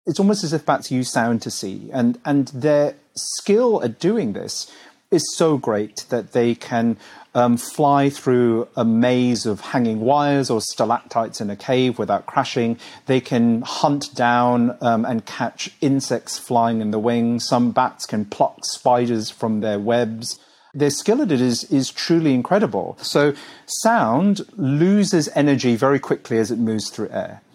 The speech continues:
Um, and because bats need the, the, the sound they create to not only make the outward journey to an insect, but also the return journey back to the bat's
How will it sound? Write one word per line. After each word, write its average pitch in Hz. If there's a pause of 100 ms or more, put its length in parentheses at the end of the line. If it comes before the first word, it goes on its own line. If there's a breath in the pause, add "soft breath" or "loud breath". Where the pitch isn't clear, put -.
(260 soft breath)
Um, 120
and 143
because 165
bats -
need 190
the, 135
the, 156
the 127
sound 147
they 143
create 131
to 131
not 143
only 165
make 139
the 139
outward 139
journey 131
to 123
an 113
insect, 123
but 120
also 143
the 117
return 175
journey 110
back -
to 117
the 104
bat's -